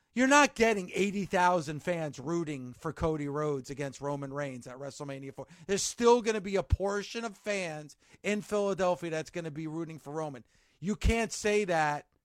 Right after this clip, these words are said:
with Hogan against the Sheik or Hogan against Andre.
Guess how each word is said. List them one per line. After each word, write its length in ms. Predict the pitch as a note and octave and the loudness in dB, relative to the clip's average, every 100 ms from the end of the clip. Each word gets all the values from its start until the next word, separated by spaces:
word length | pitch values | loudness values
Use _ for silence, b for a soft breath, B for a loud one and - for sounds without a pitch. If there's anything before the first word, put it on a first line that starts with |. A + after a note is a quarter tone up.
| _ _ _ _ _ _ | _ _ _ _ _ _
with 160 | C3 | 2
Hogan 400 | - F3 F#3 G3 | 6 6 6 2
against 320 | F#3 F#3 F3 - | 0 -2 -4 -8
the 100 | E3 | -8
Sheik 340 | - D#3 D3+ | -4 -6 -4
or 100 | C3 | -2
Hogan 300 | D3+ C#3 C3+ | -2 -2 -6
against 320 | C3 B2+ - | -6 -8 -8
Andre. 480 | A#2 A2+ A2 - | -12 -12 -18 -20